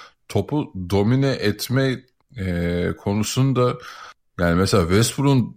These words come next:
domine ettiği topla Harden'ın domine ettiği top aynı şey değil abi.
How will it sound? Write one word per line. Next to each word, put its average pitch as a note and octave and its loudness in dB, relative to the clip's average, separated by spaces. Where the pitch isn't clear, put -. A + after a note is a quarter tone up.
domine A2 4
ettiği A#2+ 0
topla G#2 0
Harden'ın G2+ 0
domine G2+ 2
ettiği G2+ -2
top - -2
aynı F#2 2
şey F#2 -2
değil F2 0
abi. E2 -2